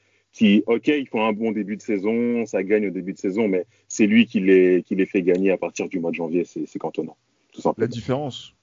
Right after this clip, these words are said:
Speaker 2: Comme
Speaker 1: C'est lui
Speaker 2: tu
Speaker 1: qui fait la
Speaker 2: comme,
Speaker 1: différence.
Speaker 2: comment,
Speaker 1: C'est
Speaker 2: comment,
Speaker 1: lui qui met
Speaker 2: comment
Speaker 1: les premiers buts, c'est lui qui fait les passes décisives.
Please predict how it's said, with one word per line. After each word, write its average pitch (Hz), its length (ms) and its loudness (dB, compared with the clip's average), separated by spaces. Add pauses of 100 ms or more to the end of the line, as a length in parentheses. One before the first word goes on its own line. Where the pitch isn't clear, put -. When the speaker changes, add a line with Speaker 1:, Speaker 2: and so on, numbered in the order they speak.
(100)
Speaker 2:
Comme 151 160 -4
Speaker 1:
C'est 202 100 4
lui 208 60 6
Speaker 2:
tu - 0 -
Speaker 1:
qui 208 60 4
fait 208 40 2
la 165 120 6
Speaker 2:
comme, - 80 -2
Speaker 1:
différence. 196 320 0
Speaker 2:
comment, 202 220 -2
Speaker 1:
C'est - 100 -20
Speaker 2:
comment, 208 240 -2
Speaker 1:
lui 117 80 -4
qui 113 120 -6
met 110 120 -2
Speaker 2:
comment 104 80 -4
Speaker 1:
les 104 60 -4
premiers 107 340 -6
buts, 117 380 -6 (140)
c'est 110 120 -4
lui 117 80 2
qui 113 100 -2
fait 110 120 -2
les 107 100 4
passes 110 160 2
décisives. 110 500 0